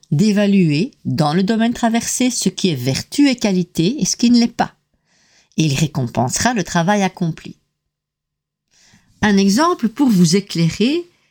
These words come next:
et qui donne aussi, on en reparlera plus bas, mais la différence entre un Saturne et un Jupiter. Imaginez deux jeunes filles qui travaillent dans une entreprise.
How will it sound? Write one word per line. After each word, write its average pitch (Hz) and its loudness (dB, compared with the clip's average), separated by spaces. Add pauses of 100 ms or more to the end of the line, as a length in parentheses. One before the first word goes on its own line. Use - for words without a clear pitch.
(240)
et 214 0
qui 226 0
donne 311 2
aussi, 339 0 (260)
on 180 4
en 202 4
reparlera 202 0
plus 190 -2
bas, 262 2
mais 233 -2
la 165 0
différence 214 -2
entre 190 -2
un 185 2
Saturne 269 0
et 190 4
un 165 0
Jupiter. - -6 (880)
Imaginez 269 2
deux 254 2
jeunes 220 4
filles - -4
qui 185 -2
travaillent 233 0
dans 226 2
une 196 4
entreprise. - -4